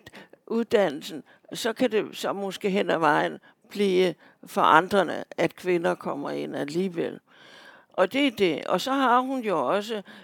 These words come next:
det, som jeg også godt kan lide ved den bog. Det er hendes fokusering på kendsgerninger. Jeg har sagt det før. Og det gør hun jo. Det kommer i næste Guinea,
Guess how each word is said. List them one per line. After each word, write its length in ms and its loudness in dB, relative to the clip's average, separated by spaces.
det, 200 -2
som 320 -2
jeg 180 4
også 240 0
godt 260 -2
kan 160 -4
lide 240 -4
ved 100 -2
den 260 -8
bog. 280 -10
Det 140 6
er 80 8
hendes 360 4
fokusering 760 -2
på 100 -10
kendsgerninger. 760 -2
Jeg 120 2
har 180 4
sagt 360 0
det 100 -4
før. 280 -4
Og 180 2
det 140 0
gør 220 2
hun 200 -4
jo. 160 -2
Det 180 -6
kommer 380 -2
i 160 -6
næste 400 6
Guinea, 440 -2